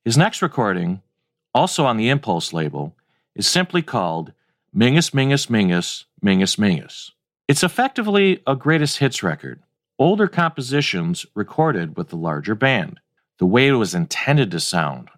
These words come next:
according to the liner notes. Thus, a track like Haitian Fight Song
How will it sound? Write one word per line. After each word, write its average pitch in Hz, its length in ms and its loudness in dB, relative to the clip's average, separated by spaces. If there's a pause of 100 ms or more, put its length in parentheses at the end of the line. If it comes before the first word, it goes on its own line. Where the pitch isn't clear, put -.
according 85 380 -4
to - 100 -10
the 107 80 -4
liner 127 340 0
notes. - 460 -10 (360)
Thus, - 160 0
a - 40 2
track 190 360 0
like 160 320 -2
Haitian 160 440 0
Fight 147 300 -2
Song 73 480 -8